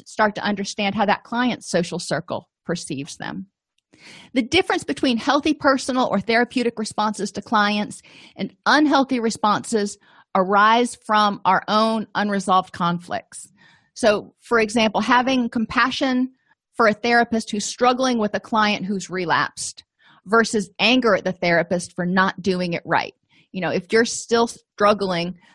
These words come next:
because you're angry at yourself that you had a client that relapsed, and,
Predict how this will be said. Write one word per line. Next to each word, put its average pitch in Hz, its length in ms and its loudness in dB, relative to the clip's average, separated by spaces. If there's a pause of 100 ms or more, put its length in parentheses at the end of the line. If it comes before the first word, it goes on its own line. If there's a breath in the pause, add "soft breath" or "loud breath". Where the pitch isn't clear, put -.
because 185 280 -2
you're 208 160 -2
angry 202 400 2
at - 80 -6
yourself 180 560 0
that - 160 -2
you 185 140 0
had 170 80 2
a 180 60 -6
client 180 400 -4
that - 120 -6
relapsed, 160 720 -2 (440 soft breath)
and, 175 560 2